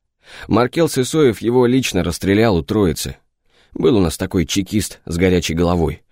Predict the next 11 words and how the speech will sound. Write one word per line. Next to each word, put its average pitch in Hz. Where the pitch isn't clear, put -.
Чуть 156
что, 170
за 123
наган, 120
как -
Нагульнов. 104
Слышал. -
Библиотека 135
у 117
нас 127
роскошная. 98